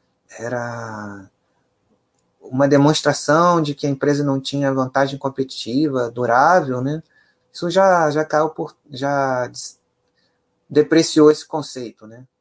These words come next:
Todo mundo agora tem que investir em pesquisa e desenvolvimento, né? Nesse processo de transformação digital, né? Mas no caso que das, das empresas que procuram,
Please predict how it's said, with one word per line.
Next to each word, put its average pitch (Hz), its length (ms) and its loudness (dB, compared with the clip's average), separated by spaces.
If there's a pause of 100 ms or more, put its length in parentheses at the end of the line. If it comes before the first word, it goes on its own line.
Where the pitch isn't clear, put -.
(140)
Todo 160 240 -6
mundo 165 240 -4
agora 139 560 2 (540)
tem 135 160 -4
que 147 100 -8
investir 131 960 2 (580)
em 131 140 -8
pesquisa 131 400 -2
e 120 40 -8
desenvolvimento, 123 840 -4
né? 113 240 -12 (480)
Nesse - 160 -8
processo 113 560 0
de - 80 -18
transformação 113 640 -6
digital, 110 880 0
né? 113 200 -12 (960)
Mas 110 360 -4
no 120 120 -4
caso 131 340 0
que 127 120 -8
das, 131 380 0
das 131 300 2
empresas 165 540 4
que 170 240 -6 (460)
procuram, 160 1000 4